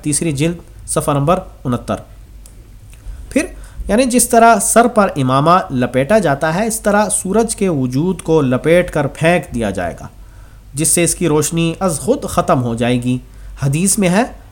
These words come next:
"الشمس والقمر مکوران یوم القیامہ"، بحوالے صحیح البخاری حدیث نمبر تین ہزار دو سو، مطلب قیامت والے دن چاند اور سورج،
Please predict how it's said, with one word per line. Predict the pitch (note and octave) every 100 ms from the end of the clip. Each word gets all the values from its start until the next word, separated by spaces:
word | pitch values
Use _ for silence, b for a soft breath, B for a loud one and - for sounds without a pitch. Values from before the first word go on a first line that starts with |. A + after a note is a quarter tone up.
| -
"الشمس | D3+ C#3+ - G#3 F#3 D#3
والقمر | D3+ C#3 D3+ F3+ F3+
مکوران | F3 C#3 B2+ D#3 C3+ C3 C#3+ F3 F3
یوم | C#3+ C3
القیامہ"، | B2+ B2 D3 E3 G3+ A3+ B B B
بحوالے | A#2+ C3+ D#3+ F3
صحیح | - C3+ C3+
البخاری | C3+ B2+ D3+ E3 G3
حدیث | D#3 C#3 D3 D#3+
نمبر | C#3+
تین | C3+ D#3+ C#3+
ہزار | B2+ C3
دو | A#2+ C#3
سو، | D3 A#3 B3 B B B B
مطلب | B2+ B2 B3 - B B B
قیامت | F#3+ A3+ D4+
والے | C4+ A#3
دن | F#3 A3 F#3
چاند | G3 F#3+ G#3
اور | F3
سورج، | F#3+ F3 F3